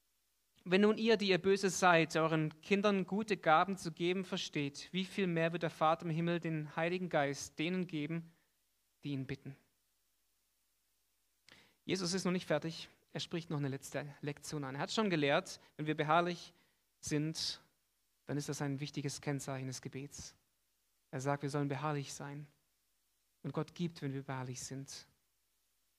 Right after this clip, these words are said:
Aber er lehrt uns hier auch noch, Gott gibt besser, als wir es erwarten. Gott gibt besser, als wir es erwarten. Mit welcher Erwartung trittst du vor den König der Könige, vor den Herrn der Herren,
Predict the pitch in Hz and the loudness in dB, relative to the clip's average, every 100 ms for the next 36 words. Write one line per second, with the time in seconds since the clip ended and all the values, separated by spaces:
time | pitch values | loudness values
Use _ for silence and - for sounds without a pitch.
0 | _ _ _ _ _ _ _ _ - 151 | _ _ _ _ _ _ _ _ -2 2
1 | 151 165 190 180 180 170 170 - - 196 | 2 2 0 -4 -2 -2 -4 -8 -6 -4
2 | - 165 170 - - _ _ _ _ _ | -2 -4 -4 -12 -20 _ _ _ _ _
3 | _ _ _ - - 170 208 302 - - | _ _ _ -20 -12 4 8 8 6 -10
4 | - _ _ _ _ _ _ _ _ _ | -12 _ _ _ _ _ _ _ _ _
5 | _ - 160 - 180 190 170 143 - 151 | _ -8 -8 0 0 2 0 0 -2 0
6 | 151 139 131 135 - 143 - _ _ _ | 0 0 -4 -8 -10 -14 -16 _ _ _
7 | _ _ _ _ _ _ _ - 220 220 | _ _ _ _ _ _ _ 0 0 0
8 | 175 - 190 196 165 147 170 160 151 143 | -6 0 0 0 -4 -4 -4 -4 -2 -4
9 | 147 - - - _ _ _ - 170 180 | -6 -8 -14 -20 _ _ _ -4 2 4
10 | 247 233 220 - - _ 160 190 233 196 | 6 6 4 2 -14 _ 4 6 6 2
11 | - 165 - 170 165 151 - _ _ - | 0 -4 -4 -2 -2 -2 -6 _ _ -6
12 | 151 143 175 165 170 - 160 139 139 160 | -4 -2 0 0 -2 -2 -2 -2 -4 -4
13 | 160 156 185 185 165 202 180 | -2 2 4 6 6 6 6